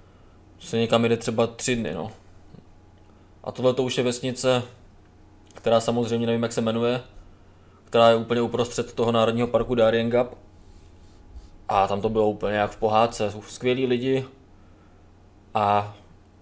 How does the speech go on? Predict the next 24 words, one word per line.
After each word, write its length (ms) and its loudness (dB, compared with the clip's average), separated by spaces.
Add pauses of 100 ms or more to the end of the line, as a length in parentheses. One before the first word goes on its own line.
(720)
fakt 300 -2
to 120 -4
tam 160 2
bylo 160 2
hezký, 340 -4
no. 180 -8 (180)
Tam 120 -14
jsme 140 -6
strávili 440 0
jednu 200 0
noc 360 -6 (760)
a 100 -2
vyhodili 400 2
nás, 380 0 (280)
pohraničníci 720 -2
nás 200 0
vyhodili 380 2
a 60 4
řekli 200 -2
nám: 340 -2
"Hele, 280 4 (220)
běžte 340 -6
do 100 2
prdele, 600 2